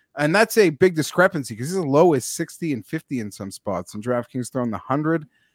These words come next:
um, out there on Taylor. And I just had someone else on my head. You wish you could, like, trust Emiliano Grillo 'cause it does feel like an ideal, like, course type for everything Grillo, um, does, but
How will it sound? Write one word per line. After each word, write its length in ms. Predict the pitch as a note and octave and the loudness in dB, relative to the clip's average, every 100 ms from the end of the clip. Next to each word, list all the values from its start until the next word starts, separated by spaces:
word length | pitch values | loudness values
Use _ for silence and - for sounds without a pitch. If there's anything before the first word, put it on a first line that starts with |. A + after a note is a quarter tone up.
| _ _ - | _ _ -8
um, 540 | C#3+ D3+ D3+ D3+ C#3+ - _ _ _ _ _ C#3+ | 0 4 4 0 -4 -8 _ _ _ _ _ -6
out 180 | D3 | -2
there 240 | D#3+ D#3 D3+ | 0 0 0
on 160 | D3+ | -2
Taylor. 640 | C#3+ D#3+ D#3 D3+ D3+ D3+ D3 | -4 -4 -4 -2 -2 -2 -4
And 160 | C3+ | -8
I 40 | C3+ | -12
just 200 | D#3 - | -14 -16
had 120 | C3 | -16
someone 380 | - B2 A2+ G#2 | -12 -10 -10 -12
else 240 | G2+ - | -12 -14
on 140 | F#2+ | -12
my 120 | F#2 F#2+ | -12 -12
head. 120 | G2+ | -6
You 140 | E3 | -4
wish 320 | G#3 C#4 - A#3 | 0 2 2 -2
you 100 | F#3 | 0
could, 220 | F#3 D#3+ | 0 2
like, 240 | D3+ C3 | 0 0
trust 340 | - C#3+ D3+ - | 0 0 2 0
Emiliano 520 | C#3 C3+ C3 B2 G2+ | -2 0 -2 -2 -4
Grillo 440 | F#2+ B2+ D3 D#3+ | -4 2 2 2
'cause 200 | - A2 | 0 -8
it 100 | A2 | -6
does 240 | C3+ C3 - | -2 -2 -2
feel 240 | D3 C#3 | 0 2
like 300 | B2+ B2 - | 2 0 0
an 140 | A#2 - | -6 -2
ideal, 640 | A#2+ C3+ A#2 A#2+ B2 B2+ B2 | 0 0 0 0 2 2 0
like, 360 | A2+ G#2+ - _ _ _ _ | -2 -6 -10 _ _ _ _
course 380 | - - D3 - | -8 -2 -2 -2
type 340 | - D#3+ E3 _ | 0 2 0 _
for 500 | - C#3+ C3+ B2+ B2 - | -6 2 4 4 0 -2
everything 680 | C#3 C3+ D3 C3+ D#3 D3+ C3+ | -2 0 -2 -2 -4 -4 -4
Grillo, 580 | B2+ D3 D3 D3 D3 C#3+ _ _ _ _ D#3 | 0 2 2 2 0 -4 _ _ _ _ -4
um, 400 | D#3 C#3+ D3 C#3+ | -2 -2 -2 2
does, 400 | D3 C#3+ C#3+ C3 | 4 4 0 -2
but 380 | D3+ C#3 C3 | 0 0 -2